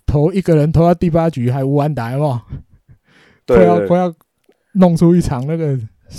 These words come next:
Speaker 1: 日本一的比赛里面还投无安打，可是哇，那时候，
Speaker 2: 换投。
Speaker 1: 嘿，洛河监督九局居然换岩濑仁纪，哇，
Speaker 2: 对。
Speaker 1: 大家都傻了，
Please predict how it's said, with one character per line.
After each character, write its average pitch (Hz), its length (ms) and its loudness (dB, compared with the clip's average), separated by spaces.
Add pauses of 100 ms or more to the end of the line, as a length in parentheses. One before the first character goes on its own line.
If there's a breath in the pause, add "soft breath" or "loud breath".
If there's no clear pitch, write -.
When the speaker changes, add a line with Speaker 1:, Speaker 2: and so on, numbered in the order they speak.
(140)
Speaker 1:
日 180 160 0
本 151 180 -4
一 170 60 -4
的 170 120 -4
比 135 140 -8
赛 156 160 -6
里 147 80 -4
面 151 100 -4
还 143 100 -6
投 127 200 -6
无 120 80 -6
安 127 160 -6
打， 101 160 -10
可 117 140 -10
是 147 140 -8
哇， 190 340 -6 (480)
那 175 140 -6
时 151 200 -10
候， 147 80 -12
Speaker 2:
换 143 320 -4
投。 147 80 -6
Speaker 1:
嘿， 127 240 -8
洛 180 180 -2
河 147 160 -2
监 160 260 -4
督 165 200 -4
九 117 220 -4
局 110 240 -6
居 147 180 -6
然 127 140 -6
换 123 260 -6
岩 117 180 -6
濑 127 160 -8
仁 107 160 -8
纪， 110 260 -14 (840)
哇， 160 420 -10
Speaker 2:
对。 160 60 -10
Speaker 1:
大 170 80 -6
家 170 60 -4
都 175 80 2
傻 117 380 -8
了， 104 100 -10